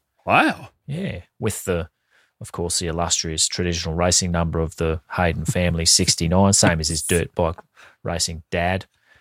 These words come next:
Speaker 2: sixty-nine, an American flag, did a victory lap that year. Um, so, yeah, he beat out Valentino Rossi
Speaker 1: Wow.
Speaker 2: to,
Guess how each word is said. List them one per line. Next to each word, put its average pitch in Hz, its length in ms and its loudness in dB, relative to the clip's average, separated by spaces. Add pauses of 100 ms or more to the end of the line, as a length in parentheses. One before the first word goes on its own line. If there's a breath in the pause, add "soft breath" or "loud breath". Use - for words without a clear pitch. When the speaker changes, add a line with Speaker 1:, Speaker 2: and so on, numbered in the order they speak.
(140)
Speaker 2:
sixty-nine, 87 720 -2
an 85 80 0
American 87 400 2
flag, 95 420 0
did 80 160 0
a 80 40 -6
victory 101 360 -2
lap 78 240 -4
that - 240 -4
year. 98 220 -2 (800 loud breath)
Um, 87 420 -2 (1200 loud breath)
so, - 140 0
yeah, 135 160 2
he 101 100 0
beat 98 240 0
out 87 220 0 (320)
Valentino 92 880 -6
Rossi 110 560 -6
Speaker 1:
Wow. 110 360 0
Speaker 2:
to, 80 360 -8